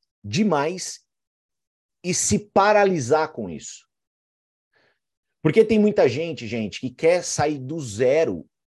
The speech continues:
pra correr uma maratona. E é muito difícil você fazer isso se você não tem prática, se você não tem experiência, se você,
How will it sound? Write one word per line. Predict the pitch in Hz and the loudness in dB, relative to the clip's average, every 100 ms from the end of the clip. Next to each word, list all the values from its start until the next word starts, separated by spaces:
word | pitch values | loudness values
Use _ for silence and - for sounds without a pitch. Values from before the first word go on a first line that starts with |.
| _ _ _ _ - | _ _ _ _ -6
pra | 156 | -6
correr | - 175 - 139 | -2 0 0 -2
uma | 151 156 | -4 -6
maratona. | 151 165 165 151 139 156 131 - _ _ _ _ _ _ _ _ _ _ _ _ _ _ _ - | -6 -6 -8 -8 -8 -8 -12 -16 _ _ _ _ _ _ _ _ _ _ _ _ _ _ _ 0
E | 170 | 2
é | |
muito | 185 170 185 208 | 4 4 0 0
difícil | 180 185 - - 180 220 214 185 | -6 -8 -12 -10 -4 -4 -4 -4
você | 160 156 160 | -4 -4 -6
fazer | 151 143 | -4 -4
isso | 156 175 156 | -4 -4 -8
se | - | -10
você | 151 165 | -10 -8
não | 165 | -8
tem | 156 170 | -8 -10
prática, | - 151 151 - 139 | -2 0 0 -2 -10
se | 135 | -14
você | 139 156 | -12 -10
não | 151 | -10
tem | 147 | -10
experiência, | 139 - 147 147 151 151 - | -12 -10 -6 -6 -6 -10 -12
se | 135 143 | -12 -8
você, | 143 143 156 151 | -10 -4 -6 -6